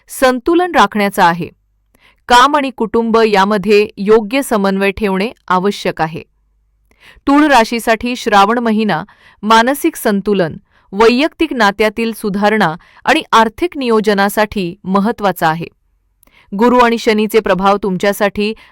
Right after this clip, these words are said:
अनेक गोष्टी स्पष्ट करतील. ऑफिसमध्ये शांतपणे काम केल्यास वरिष्ठांकडून कौतुक मिळेल. व्यावसायिक लोकांसाठी नवीन संधी मिळण्याची शक्यता. जुने प्रोजेक्ट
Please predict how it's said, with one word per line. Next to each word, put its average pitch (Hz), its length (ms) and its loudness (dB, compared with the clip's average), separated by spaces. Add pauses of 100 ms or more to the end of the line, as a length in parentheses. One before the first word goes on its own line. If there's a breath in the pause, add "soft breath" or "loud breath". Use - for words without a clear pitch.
अनेक 233 420 -2
गोष्टी 214 600 -4
स्पष्ट - 380 -6
करतील. 160 420 -6 (920)
ऑफिसमध्ये 311 640 0
शांतपणे 285 640 -2
काम 196 320 0
केल्यास 190 520 2
वरिष्ठांकडून 233 920 0
कौतुक 208 440 -4
मिळेल. 160 240 -6 (680)
व्यावसायिक 214 580 2
लोकांसाठी 196 840 -2
नवीन 214 480 -2
संधी 233 360 -4
मिळण्याची 208 560 -4
शक्यता. - 540 -4 (920 soft breath)
जुने 240 300 2
प्रोजेक्ट 233 480 0